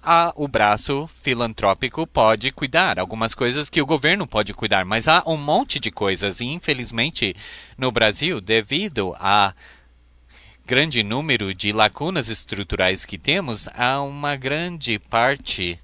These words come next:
desses problemas que pode ser abordado pelo setor privado com retornos financeiros. Por que estamos começando apenas agora? Porque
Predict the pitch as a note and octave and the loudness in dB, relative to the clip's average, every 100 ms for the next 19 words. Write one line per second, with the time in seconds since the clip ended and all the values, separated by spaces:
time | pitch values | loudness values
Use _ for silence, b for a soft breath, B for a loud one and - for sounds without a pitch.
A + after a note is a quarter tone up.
0 | B B B B - A#2 - - - G#2 | B B B B 0 2 2 -2 -2 -2
1 | G2+ G2 A2+ - A#2+ - C3 C3 - C#3+ | -2 -2 -2 0 -2 0 0 2 4 4
2 | B2+ C3+ C3+ G2+ F#2+ G2+ - C#3 D3+ - | 2 0 0 0 0 -6 -4 -4 0 0
3 | D3+ - G2 G2 - A#2+ G2 G2 F#2 F#2+ | 0 0 -2 -2 -4 -2 0 0 -2 -10
4 | - D3+ E3 E3 D3+ C3+ C#3+ C#3+ F#2 D#2+ | -6 -4 -4 -4 -4 -2 -2 -2 -6 -4
5 | - - - - G#2+ F#2 E2+ - G2 F2 | -2 -2 -6 -10 -8 -4 0 2 2 -2
6 | D2+ - - - B B B B B B | -4 -4 -6 -12 B B B B B B
7 | B B B B - - _ - - - | B B B B -20 -20 _ -20 -20 -20
8 | - - - - - _ _ - - - | -20 -20 -20 -20 -20 _ _ -20 -20 -20
9 | - - - - b b b b b _ | -20 -20 -20 -20 b b b b b _
10 | - - - C#4+ D4 - D#3+ E3 D#3 - | 0 0 2 2 4 4 2 2 2 2
11 | D3+ C3 - D#3 D3+ A2 G#2+ - C3 C3 | 2 4 4 4 0 2 2 2 0 2
12 | C3 A2+ C3 C#3 G#2 F#2+ - B B B | 2 4 6 6 4 0 -4 B B B
13 | - C#3+ - C#3+ C#3 D3 | -6 -4 -2 2 2 0